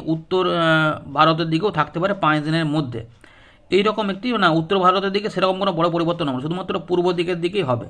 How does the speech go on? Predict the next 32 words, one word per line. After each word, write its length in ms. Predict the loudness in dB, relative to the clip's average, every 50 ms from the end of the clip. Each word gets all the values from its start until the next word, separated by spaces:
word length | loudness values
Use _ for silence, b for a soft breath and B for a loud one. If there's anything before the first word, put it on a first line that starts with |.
| -14
আমাদের 220 | -10 -8 -6 -6 -6
পূর্ব 280 | -2 0 0 2 2
ভারতের 320 | 2 2 2 2 2 -2 -4
দিকে। 220 | -6 -8 -10 -12 -16 b b b b b b b b
এছাড়া 260 | -4 0 2 2 0
কোল্ড 480 | 0 0 0 2 4 6 4 4 2 0
ওয়েভ 320 | 2 4 4 4 2 2 0
যেগুলো 240 | -2 0 0 0
হবে, 280 | 2 2 2 2 0 -2
সেগুলো 280 | -2 -2 0 0 0 2
পাঞ্জাব, 440 | 4 4 4 4 4 4 2 2
হরিয়ানা, 360 | 4 2 0 0 2 2 2 4
রাজস্থানের 520 | 4 4 4 2 -2 -2 -2 -2 -2 -2
দিকে 220 | -4 -2 -2 -4 -6 -6 -12 -20 -20 -12
ছ 120 | -4 -2
তারিখ 280 | -2 0 0 0 -2 -2
পর্যন্ত 280 | -2 -2 -2 -2 -2 -4
দেখা 280 | -2 -2 0 0 0 0
যাবে। 240 | 0 -2 -4 -8 -12 -16 -20 _ _ b b b b b b b b b
এর 160 | b -2 0 2
পাশাপাশি 580 | 4 4 4 4 2 0 0 0 0 -2 -4
বৃষ্টিপাত, 680 | -2 -2 -2 -4 -2 -2 -2 0 0 0 -2 -2 -6 -10 -6
এবারে, 440 | -4 0 0 2 2 2 0 0 -2 -6 b b b b b b b b b -14
আহ, 360 | -8 -6 -4 -2 -2 -2 -2
ওই 460 | 0 2 4 4 4 4 0 -2 -8 -12 -18 _ _ -20 _ -20 -18 -10
নিম্নচাপের 640 | -4 0 2 2 2 2 0 0 0 0 0 0 -2
জন্য 240 | -2 -2 -2 -2 -4
তো 140 | -2 -2 -2
তামিলনাড়ু, 540 | 2 2 2 2 2 2 0 2 4 4 2 2
সাউথ 260 | 0 2 0 0 0 -2 -6 -8 -8 -8 -6 -2
কেরালা 320 | 4 6 6 6 8 6 4
এবং 220 | 4 4 2 0